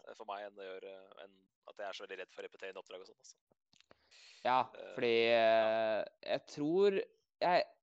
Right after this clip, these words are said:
Speaker 2: hadde slet med å komme så langt som jeg har gjort nå, hvis det ikke var for den karantenetiden.
Speaker 1: Ja,
Speaker 2: Fordi
Speaker 1: jeg skjønner det, jeg skjønner det.
Speaker 2: fordi femti timer i, det, det,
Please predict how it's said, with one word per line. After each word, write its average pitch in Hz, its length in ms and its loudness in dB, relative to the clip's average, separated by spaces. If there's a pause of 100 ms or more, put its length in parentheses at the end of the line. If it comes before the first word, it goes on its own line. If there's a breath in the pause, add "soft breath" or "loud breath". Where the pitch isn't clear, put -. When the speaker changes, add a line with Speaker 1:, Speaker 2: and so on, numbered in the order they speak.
(300)
Speaker 2:
hadde 165 340 -8
slet - 800 -6
med 123 140 -8
å 156 80 -12
komme 117 260 -6
så 117 180 0
langt 110 460 -6
som 120 160 -12
jeg 117 140 -10
har 107 160 -4
gjort 107 120 -12
nå, 107 140 -6
hvis 107 140 -8
det - 100 -10
ikke 104 320 -8
var 101 160 -2
for 104 140 -8
den 101 100 -14
karantenetiden. 104 540 -8 (360)
Speaker 1:
Ja, 135 200 -2
Speaker 2:
Fordi 131 180 4
Speaker 1:
jeg 117 100 6
skjønner 107 280 2
det, 98 80 -10
jeg 104 100 -14
skjønner 98 240 -16
det. - 60 -20 (640)
Speaker 2:
fordi 127 140 -2 (340)
femti - 720 -12
timer 107 480 -8
i, 117 1200 -2
det, 98 160 -4 (800)
det, 143 120 -8